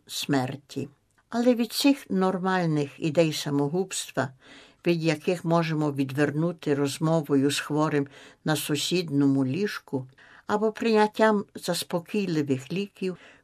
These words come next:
коли замкнемося в собі легко, можна піддатись спокусі, яка перш за все є уявленням втечі від усього, але, однак,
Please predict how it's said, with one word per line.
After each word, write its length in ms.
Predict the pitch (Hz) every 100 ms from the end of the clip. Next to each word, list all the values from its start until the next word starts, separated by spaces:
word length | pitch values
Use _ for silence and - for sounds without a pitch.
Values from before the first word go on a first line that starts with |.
| _
коли 420 | - 214 240 -
замкнемося 1080 | 170 180 180 - - 208 190 160 - 151 143 -
в 80 | -
собі 440 | - 185 180 165 143
легко, 560 | 156 175 - - 190 - _ -
можна 420 | 160 180 165 151
піддатись 720 | 151 160 143 156 170 - 175
спокусі, 920 | - - 170 156 - 208 - 240 220 -
яка 380 | 165 156 151 156 -
перш 360 | 185 214 -
за 80 | -
все 440 | 233 - - 175 170 - - - - -
є 200 | 165 175
уявленням 720 | 170 147 156 147 151 151 147 147
втечі 600 | - - 156 165 - 160
від 180 | 147 -
усього, 640 | 170 - 139 156 170 175 _ _ _
але, 220 | 160 151
однак, 640 | - 165 - 196 233 -